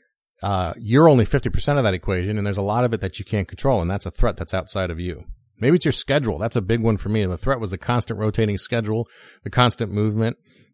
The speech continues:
Uh, I know I rotated every four months, but I know a lot of you,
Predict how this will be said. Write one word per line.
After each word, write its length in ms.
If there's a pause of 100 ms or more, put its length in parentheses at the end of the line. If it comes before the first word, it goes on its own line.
Uh, 240
I 80
know 400
I 100
rotated 380
every 160
four 220
months, 320
but 120
I 80
know 160
a 40
lot 220
of 100
you, 260